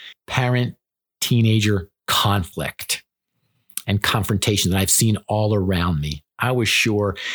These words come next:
that we were protected from that because of the relationship we had built along the way. I was wrong. At fourteen, fifteen, it happened. We encountered daily conflict.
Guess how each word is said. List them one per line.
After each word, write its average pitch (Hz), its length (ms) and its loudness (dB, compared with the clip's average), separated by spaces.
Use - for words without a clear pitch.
that 98 500 -2
we 110 360 2
were 107 220 0
protected - 520 -4
from 98 200 2
that 95 220 0
because 98 320 -2
of 92 300 -2
the 101 80 -2
relationship 98 580 0
we 101 140 0
had 85 200 -2
built 95 240 -2
along 92 300 -2
the 87 100 -2
way. 92 380 -2
I 104 460 0
was 87 560 -2
wrong. 78 540 -4
At - 140 -6
fourteen, 101 720 0
fifteen, 87 600 0
it 95 120 -2
happened. 76 600 -4
We 120 480 2
encountered 95 920 -2
daily 123 400 0
conflict. - 800 -6